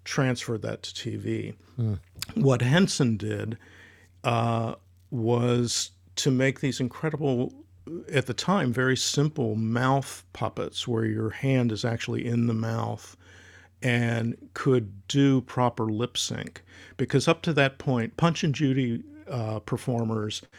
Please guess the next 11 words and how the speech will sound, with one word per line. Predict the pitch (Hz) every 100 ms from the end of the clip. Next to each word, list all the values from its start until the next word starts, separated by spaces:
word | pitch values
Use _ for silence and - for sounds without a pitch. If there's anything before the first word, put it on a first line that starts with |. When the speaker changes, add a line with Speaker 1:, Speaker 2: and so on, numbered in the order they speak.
| - - - - 104
Speaker 1:
didn't | 151 175 151 135
concentrate | - 139 135 135 - 113 107
on | 104 113
lip | 113 -
sync | - 107 101 -
like | 110 107 -
with | 127 110 - 107
the | 107 104 110 120
alligator. | 113 113 101 107 110 107 - - - -
They | - 113 127 123 107
just | - 123 - -